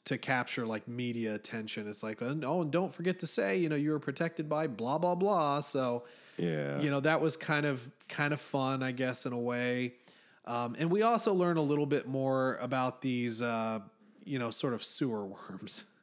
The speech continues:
Speaker 1: <laughs> which we first saw in Solo, Lady Proxima. And in, in, in this particular, they're the, the, the Garavault, uh, is, is the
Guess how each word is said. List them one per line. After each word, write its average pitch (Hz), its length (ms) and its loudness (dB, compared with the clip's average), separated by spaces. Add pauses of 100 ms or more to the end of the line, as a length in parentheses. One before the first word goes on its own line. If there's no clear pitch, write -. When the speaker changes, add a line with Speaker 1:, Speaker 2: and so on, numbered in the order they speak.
(300)
Speaker 1:
<laughs> - 480 -20
which 143 260 -2
we 143 80 4
first 135 520 -2
saw 131 320 2
in 113 140 -4
Solo, 113 680 0
Lady 120 340 -2
Proxima. 113 840 -4 (840)
And 131 640 -2 (340)
in, 143 160 -2
in, 139 320 -4
in 135 420 -6
this 151 720 0 (300)
particular, 117 920 -4 (300)
they're 127 300 0
the, 113 420 -2
the, 104 340 -14
the - 20 -14
Garavault, 135 880 0 (760)
uh, 120 560 -4
is, 120 240 -2
is 120 320 -4
the 113 460 -4